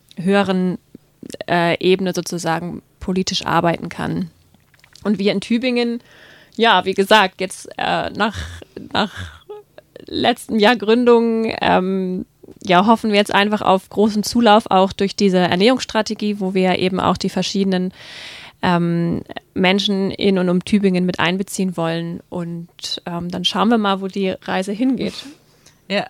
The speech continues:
Speaker 2: aber ich würde schon denken, dass jetzt auch mit der neuen Bundesregierung das Thema,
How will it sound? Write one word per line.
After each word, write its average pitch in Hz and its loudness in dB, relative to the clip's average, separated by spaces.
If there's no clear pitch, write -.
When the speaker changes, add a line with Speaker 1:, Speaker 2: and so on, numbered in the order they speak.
Speaker 2:
aber 226 2
ich 220 -2
würde 254 -6
schon 247 -4
denken, 240 -4
dass 208 -2
jetzt 202 -10
auch 180 -2
mit 202 -8
der 196 -4
neuen 185 -4
Bundesregierung 208 -6
das - -10
Thema, 202 -4